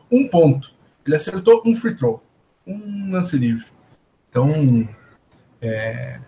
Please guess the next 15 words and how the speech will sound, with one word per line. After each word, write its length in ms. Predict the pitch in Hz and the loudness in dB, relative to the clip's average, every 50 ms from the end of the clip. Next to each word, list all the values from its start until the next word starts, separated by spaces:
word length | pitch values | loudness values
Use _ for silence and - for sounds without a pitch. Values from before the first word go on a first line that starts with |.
| - - - _ _ _ | -20 -20 -20 _ _ _
foi, 640 | - - 127 160 175 175 180 180 165 147 131 123 | -6 0 2 4 6 6 6 6 6 4 4 2
foi 280 | - - - - 147 170 | -2 -4 -2 0 0 0
a 60 | 180 | 2
chave 380 | 180 - - 170 175 185 165 147 | 2 2 4 4 4 4 4 4
dessa 280 | 135 135 131 - 151 | 2 2 2 2 0
vitória, 580 | 127 123 - - 120 117 127 139 147 147 151 - _ _ _ _ _ _ _ _ _ | -2 -2 -2 -2 0 0 2 2 2 0 -2 -4 _ _ _ _ _ _ _ _ _
limitar 560 | - 131 151 175 180 175 170 - - 139 147 165 | -4 0 2 2 2 2 2 2 4 4 4 4
o 60 | 165 | 4
Ben 180 | 156 156 156 | 2 0 0
Simmons, 760 | 135 - - - 135 151 160 170 175 175 175 - - - - _ _ _ _ _ _ _ _ _ _ _ _ _ | 0 -2 0 0 0 0 0 0 -2 -4 -4 -8 -12 -16 -18 _ _ _ _ _ _ _ _ _ _ _ _ _
que 140 | - 233 240 | -2 0 0
nem 220 | 262 381 403 - | 0 0 -2 -4
tinha 180 | - - 269 254 | -2 -2 0 0
feito 320 | - - 233 240 233 233 | 0 0 -2 -2 -2 -6
tanto 800 | 226 - 190 208 214 190 220 220 190 170 156 139 131 120 120 120 | -6 -6 -6 -6 -4 -4 -4 -4 -2 -2 -2 -2 -2 -4 -6 -10